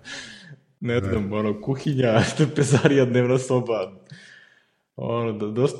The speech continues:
Speaker 1: dosta onako zanimljiva, zanimljiv koncept za demonstraciju proizvoda koji košta sto dolara.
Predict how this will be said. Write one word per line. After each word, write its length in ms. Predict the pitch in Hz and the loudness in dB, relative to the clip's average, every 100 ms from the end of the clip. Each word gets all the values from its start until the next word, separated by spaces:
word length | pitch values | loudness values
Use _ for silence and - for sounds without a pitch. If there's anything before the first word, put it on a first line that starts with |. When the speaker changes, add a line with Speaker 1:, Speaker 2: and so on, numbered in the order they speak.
| - | -4
Speaker 1:
dosta 360 | 131 156 - | 0 0 2
onako 320 | 123 131 127 113 | 2 2 0 -2
zanimljiva, 720 | 110 117 120 107 95 90 - | 0 -2 0 0 -2 -4 -8
zanimljiv 440 | 110 113 127 123 120 | -6 -2 0 0 2
koncept 360 | 123 120 101 | 0 0 -10
za 240 | 92 104 98 | -8 -8 -8
demonstraciju 640 | 101 104 98 113 113 110 | -10 -12 -8 -6 -6 -10
proizvoda 460 | 90 107 98 98 95 | -12 -12 -12 -12 -12
koji 200 | 95 95 | -10 -10
košta 280 | 87 - - | -10 -14 -8
sto 160 | - | -6
dolara. 300 | 95 95 80 | -4 -4 -4